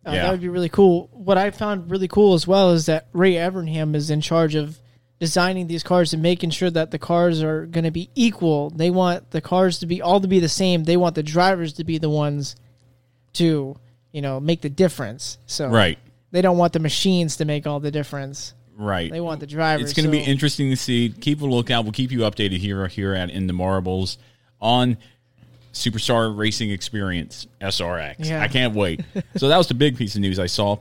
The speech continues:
Speaker 2: The second one, All-Star Race coming up next week at Bristol. And when I say next week, this week at Bristol, he's gonna be a midweek. I think he's gonna be on the fifteenth, so Wednesday.
Speaker 1: Yeah, Wednesday night, yeah.
Speaker 2: I wanted to go, but I'm going to Alabama.
Speaker 1: Mm.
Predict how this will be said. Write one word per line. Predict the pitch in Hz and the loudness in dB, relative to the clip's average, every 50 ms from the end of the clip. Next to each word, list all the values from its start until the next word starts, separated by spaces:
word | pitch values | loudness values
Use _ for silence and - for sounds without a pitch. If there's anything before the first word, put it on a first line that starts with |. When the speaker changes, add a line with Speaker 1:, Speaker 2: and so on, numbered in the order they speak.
| - _ _ _ _ _ _ _ | -8 _ _ _ _ _ _ _
Speaker 2:
The | - | -12
second | - - 208 214 196 - 147 117 | -6 0 2 2 4 4 2 0
one, | 110 107 98 92 90 | 0 0 0 -2 -2
All-Star | - 123 151 160 - - 151 123 | -2 0 0 0 2 2 2 2
Race | 120 117 117 - | 2 0 0 0
coming | - 113 107 107 104 | -2 -2 -2 -2 -2
up | 95 - | -2 -2
next | 110 104 95 - - - | -2 -2 -2 -4 -4 -4
week | 98 98 92 | -6 -4 -6
at | 95 - | -6 -8
Bristol. | - 95 98 - - - 104 98 104 104 - _ _ _ _ _ _ _ _ _ _ _ _ _ _ _ _ _ _ _ _ - | -6 -6 -4 -4 -4 -4 -4 -4 -6 -6 -10 _ _ _ _ _ _ _ _ _ _ _ _ _ _ _ _ _ _ _ _ -8
And | 127 | -4
when | 120 117 | -2 -2
I | 113 | -2
say | 110 - 131 117 | 0 0 0 0
next | 107 113 113 110 - - | 2 0 0 -2 -2 -4
week, | 98 95 92 - - _ _ - | -6 -6 -8 -10 -12 _ _ -6
this | 151 190 196 - - - | 0 0 0 2 0 -2
week | 98 101 92 85 - | -4 -4 -4 -4 -6
at | 95 - | -8 -8
Bristol, | 95 101 98 98 - - 120 113 117 | -6 -4 -4 -4 -4 -4 -6 -6 -6
he's | 107 123 117 95 - | -6 -6 -8 -6 -6
gonna | - 110 104 | -6 -6 -4
be | 101 104 101 | -2 -2 -2
a | |
midweek. | 98 101 104 107 101 101 107 107 123 | -2 -2 -4 -4 -4 -6 -8 -6 -6
I | 117 | -4
think | 117 139 127 | -4 -2 -2
he's | 113 - | -2 -2
gonna | 123 120 | -4 -4
be | 107 110 107 | -4 -4 -4
on | 107 101 | -4 -6
the | 92 | -6
fifteenth, | - - 120 101 - - 110 101 101 - | -6 -6 -6 -6 -6 -6 -6 -6 -6 -6
so | - 107 | -6 -6
Wednesday. | 95 92 98 101 101 104 113 110 113 117 101 - - | -6 -4 -4 -4 -4 -4 -4 -4 -4 -4 -6 -8 -6
Speaker 1:
Yeah, | 185 175 143 | -4 -2 -2
Wednesday | 143 156 170 170 160 160 | -2 -4 -4 -4 -4 -4
night, | 151 143 147 | -6 -6 -8
yeah. | 151 151 147 - - - - _ _ _ _ _ _ _ _ _ _ _ _ _ _ - | -10 -10 -12 -12 -14 -18 -20 _ _ _ _ _ _ _ _ _ _ _ _ _ _ -4
Speaker 2:
I | 120 | -2
wanted | 117 120 135 143 139 | 2 2 2 2 2
to | 139 117 | 0 2
go, | 107 104 98 98 95 95 92 - _ _ _ _ _ _ _ _ _ _ _ _ | 4 4 4 4 2 2 -2 -6 _ _ _ _ _ _ _ _ _ _ _ _
but | - 107 | -12 -10
I'm | 101 98 | -6 -4
going | 98 107 104 | -2 -2 -2
to | 98 | -2
Alabama. | 90 98 101 98 95 90 98 95 92 87 80 76 73 - - _ _ - | -2 -2 -2 -2 -2 -2 -2 -2 -2 -4 -4 -8 -10 -12 -16 _ _ -12
Speaker 1:
Mm. | 190 175 165 165 156 147 | -8 -6 -6 -6 -6 -8